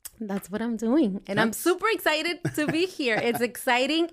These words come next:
Speaker 1: it's nerve-wracking, and it's super fun. So thank you so much for inviting me.
Speaker 2: Well, I hope I, I could knock off the, the edginess of anything there.
Speaker 1: Yeah.
Speaker 2: Uh, because I think we're, we have so much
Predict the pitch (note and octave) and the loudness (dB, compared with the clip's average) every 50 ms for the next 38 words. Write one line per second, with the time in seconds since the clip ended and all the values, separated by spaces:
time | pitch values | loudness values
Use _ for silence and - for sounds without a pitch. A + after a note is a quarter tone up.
0 | - A#3 A#3+ A#3 G3+ A3+ B3+ B3+ B3+ C4 C#4 D#4 D4 D4 - D#4+ D#4+ E4 - G#3 | -2 -2 0 0 2 2 4 4 4 4 4 2 2 2 0 0 0 0 0 0
1 | A3 A3 A3 A3 - - C4 B3+ B3 C4 A#3+ A#3+ - - G#3 G3+ F#3 F3+ D#3+ - | 0 0 0 0 0 -2 -2 -2 0 0 -2 0 0 -2 0 0 0 0 -2 -2
2 | - D3 - - - - - G#3 C4 A#3 A3 - - C4 B3+ B3 - C4+ A#3+ A#3+ | -4 -4 -4 -4 -4 -4 -4 -2 0 0 0 0 0 0 0 0 0 -2 -2 -2
3 | A3+ G#3 G3+ - G3 - G#3 G3+ G3 G3 - - - G3+ G3 F#3+ F#3+ F#3+ F3+ F#3+ | -2 -2 -4 -6 -6 -4 -2 -2 -2 -2 -6 -8 -8 -6 -2 -2 -2 -2 -2 -4
4 | F#3 F#3 F3 C#3 B2 B2+ - A#2+ B2+ C#3 C#3+ B2 B2+ A#2+ A2+ A2 F2 G#2+ G#2+ G2 | -6 -6 -2 0 2 2 4 4 4 4 4 4 4 2 2 2 2 2 0 0
5 | - G2+ G2 G2+ A2+ A2 G#2 G#2 G#2+ G2+ G2 - - F#2 F2 E2+ D#2+ - A2+ G#2+ | -2 -2 -2 0 -2 -2 0 0 0 0 0 0 0 0 0 0 -2 -4 -6 -10
6 | G2 - A2 G#2+ A#2 - C3+ C#3+ D3 C3 A#2 A2 A#2 A2 F#2+ D#2 - - - - | -8 -8 -4 -4 -2 0 2 0 0 2 2 2 2 2 2 0 -4 -8 -10 -8
7 | - F#2 F#2+ F#2 G#2 A2+ A#2 G#2 F2+ E2+ F2+ F2 F2 F#2 F2 D2+ C2 - _ - | -4 -2 -2 0 2 2 2 0 0 -2 -2 -2 -2 -2 -2 -4 -6 -10 _ -12
8 | A3 F#3+ G#3 A3 A3 A#3 C4 B3+ - G#2+ G2 G2 F#2+ F#2 F2+ E2+ F2 F2+ A2 G2 | -8 -6 -4 -4 -4 -4 -4 -2 0 2 2 2 2 0 -2 -2 -4 -4 -2 -2
9 | A#2 A#2 B2 D3+ B2+ C3+ C3+ C3 A#2+ - - A2+ G#2+ G2+ - A#2+ A2+ A2 B2 B2+ | -2 -2 -2 -2 0 0 0 0 0 -2 -4 -8 -8 -8 -8 -10 -4 0 0 2
10 | B2 C#3+ D3 C#3 B2+ - - D#3+ D#3+ E3 E3 D#3+ D3 - - - | 2 2 0 -2 -4 -4 -4 -2 0 2 2 0 0 -2 -6 -18